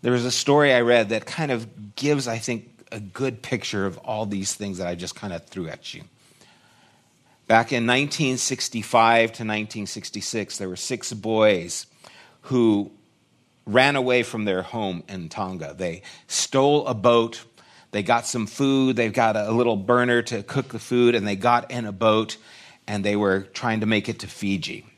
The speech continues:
They had no compass, no map, nothing to guide them. They weren't sailors. They just got in a boat and started going. Fiji was five hundred miles from where they were.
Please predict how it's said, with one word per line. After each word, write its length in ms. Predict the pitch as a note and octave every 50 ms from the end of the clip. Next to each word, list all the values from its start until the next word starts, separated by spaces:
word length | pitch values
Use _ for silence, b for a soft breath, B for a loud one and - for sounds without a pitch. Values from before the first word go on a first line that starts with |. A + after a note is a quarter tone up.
| _ _ _ _ _ _ _ _ _ _ _ _ _ _ _ _ _ _ - -
They 80 | D3
had 160 | D3+ D3 C#3+ C3
no 180 | C3+ D3+ D3
compass, 640 | C3+ - - C3 A#2+ A2 G#2 B2 G#2+ G#2+ - - -
no 200 | B2 C3+ D#3 D3
map, 380 | B2 A#2 A2 A2 G#2 - - B B B B -
nothing 400 | C3 D3 D#3+ D#3+ - D#3+ C#3+ A#2+
to 120 | - C3
guide 420 | A#2 G2+ G#2+ G2+ G#2+ A2+ G#2+ F#2+ D2+
them. 260 | E2 - - - - _ _ _ _ _ b b b b b -
They 120 | B2+ C3
weren't 260 | C3 C3+ D#3+ D#3+ C3+
sailors. 720 | - - - - B2+ B2 B2 A#2+ A#2 A2+ A2+ A2+ G#2 - B B B B B
They 140 | B2+ C3+ C3
just 260 | A#2 C3 - - -
got 200 | C#3 B2+ C3 B2
in 120 | A#2 A2+
a 60 | A2
boat 340 | G2 F2+ A2 G#2+ G#2 G#2 - -
and 160 | G#2+ G2+ G2
started 800 | - - - - A#2+ G#2+ A#2 A2 G#2 F#2 D#2+ - - G2 E2+ E2 -
going. 540 | G#2 G#2 A2 G2+ E2 C2+ B1+ - - - - B B B B B B B B B B B B B B B _ _ _ _ _ _ _ _ _ _ _ _ _ _ _
Fiji 760 | _ _ - D3 D#3 F3+ E3 B2+ D3 C#3 A#2+ A#2+ A#2+ A2 - -
was 180 | A2+ G#2+ -
five 380 | - - - C#3 C3+ C#3+ C3+ B2
hundred 280 | C3 C3+ A#2+ A2+ G#2+ G2+
miles 460 | G2+ G2 G2+ G2 F2 D#2 D#2 - -
from 240 | - - G#2 G2+ G2
where 300 | G2+ G2+ F#2 F#2 G2+ -
they 200 | - G2 G2 F2+
were. 300 | F2+ F2+ F2 E2+ E2+